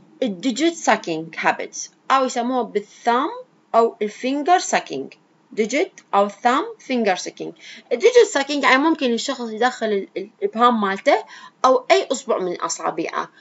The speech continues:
ممكن مرات يدخلها أصبعين، ممكن ثلاثة. تمام؟ هي شنو كتعريف أول إلها؟ هي عبارة عن repeated and forceful sucking of thumb or finger with associated strong buccal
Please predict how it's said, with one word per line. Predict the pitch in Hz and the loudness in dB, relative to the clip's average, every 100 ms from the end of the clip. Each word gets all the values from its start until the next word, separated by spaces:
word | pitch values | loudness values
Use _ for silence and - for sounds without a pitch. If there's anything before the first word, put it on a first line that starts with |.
| _ 220 | _ -2
ممكن | 247 254 | 0 2
مرات | 226 233 262 | 2 2 2
يدخلها | 247 247 262 277 269 | 2 0 0 -2 2
أصبعين، | 277 208 175 160 165 180 | 0 2 -4 -2 -4 -2
ممكن | 214 214 196 202 | -2 0 -2 4
ثلاثة. | 214 151 - - _ _ _ _ _ | 2 2 -4 -16 _ _ _ _ _
تمام؟ | 262 302 494 480 - - - _ | 4 6 6 4 -8 -20 -20 _
هي | - 403 | 6 8
شنو | - 539 254 330 | 8 6 4 2
كتعريف | 320 - 254 - - | 2 2 2 2 4
أول | 233 220 | 6 6
إلها؟ | 202 196 202 180 202 - - - | 2 0 -2 0 -2 -2 -12 -2
هي | 349 359 | 2 2
عبارة | 262 240 302 311 - 254 | 2 6 6 6 4 0
عن | 233 226 | 0 2
repeated | 226 214 302 311 254 208 - 208 | 0 2 2 2 2 -2 -4 -6
and | 220 | -4
forceful | 208 302 370 - 269 277 277 - | -4 -2 -2 -4 -6 -4 -4 -6
sucking | 285 330 349 339 - 240 | -6 -2 -2 -2 -2 -2
of | |
thumb | - - 320 403 403 240 | -2 0 4 4 4 0
or | 226 | 0
finger | - 202 170 151 - - - _ 226 | 0 -2 0 -2 -4 -14 -20 _ 0
with | 302 - - | 0 0 -6
associated | 233 240 226 - 240 302 311 220 | -2 0 0 -4 -2 -2 -2 -6
strong | - - 214 - - 247 294 294 220 170 165 160 _ _ _ _ _ _ - 170 | -6 -10 -10 -10 -4 2 2 2 -2 -4 -8 -14 _ _ _ _ _ _ -6 -2
buccal | 285 359 466 | 0 4 6